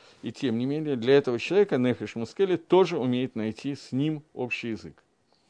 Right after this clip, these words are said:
Поскольку у меня нет особенно Нефиш, который Мускелет, к сожалению,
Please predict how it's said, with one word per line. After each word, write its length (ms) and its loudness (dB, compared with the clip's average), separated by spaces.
Поскольку 340 -8
у 40 -4
меня 120 -4
нет 240 -2
особенно 600 -6
Нефиш, 400 -14
который 300 -16
Мускелет, 520 -4
к 60 -20
сожалению, 540 -12